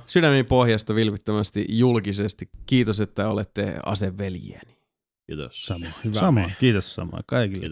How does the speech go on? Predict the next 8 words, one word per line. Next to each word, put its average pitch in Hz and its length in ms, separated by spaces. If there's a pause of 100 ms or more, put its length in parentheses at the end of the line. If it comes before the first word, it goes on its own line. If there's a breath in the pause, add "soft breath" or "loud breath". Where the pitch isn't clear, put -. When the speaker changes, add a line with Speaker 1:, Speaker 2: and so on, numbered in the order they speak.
Speaker 2:
Kiitos. - 20
Speaker 3:
kiitos. - 540
Kiitos. 131 360 (340)
Speaker 2:
Kiitos. 87 300
Speaker 3:
Kiitos. - 160
Speaker 1:
Kiitos. - 680
Kiitos. - 520
Ja 90 340